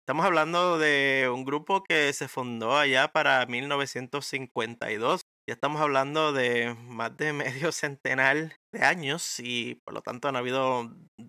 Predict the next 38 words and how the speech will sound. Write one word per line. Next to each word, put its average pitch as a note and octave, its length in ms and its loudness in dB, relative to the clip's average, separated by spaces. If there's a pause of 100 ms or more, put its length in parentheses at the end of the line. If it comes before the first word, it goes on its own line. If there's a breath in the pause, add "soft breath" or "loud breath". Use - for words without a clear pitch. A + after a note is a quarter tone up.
(260)
cientos D3 380 -2
de E3 80 0
personas D3 520 -2
que C#3 120 -2
han C3+ 100 0
sido C#3+ 560 0
parte E3+ 360 2
de E3+ 40 2
este F3 180 -2
grupo D#3+ 360 0
y C#3+ 160 4
miles C3+ 420 0
de C3 100 -2
personas B2+ 520 -2
que A#2 320 0 (300)
de C3 80 0
alguna B2+ 260 0
manera C3+ 320 2
u B2+ 80 0
otra C3 200 0
han A#2+ 60 -4
sido B2 260 -6
tocados A#2 360 -4
por A2+ 140 -6
este C3 240 -2
grupo, D#3 480 2
así B2 260 -2
que A#2+ 120 -8
si A#2+ 100 -10
nos A2+ 100 -8
están A#2+ 240 -6
escuchando C3+ 880 -2 (220)
en A#2 580 -8 (160)
estos C3 340 -6
días, D#3+ 460 0 (140)
les A#2+ 160 -8
enviamos A#2 380 -6
un B2+ 360 -6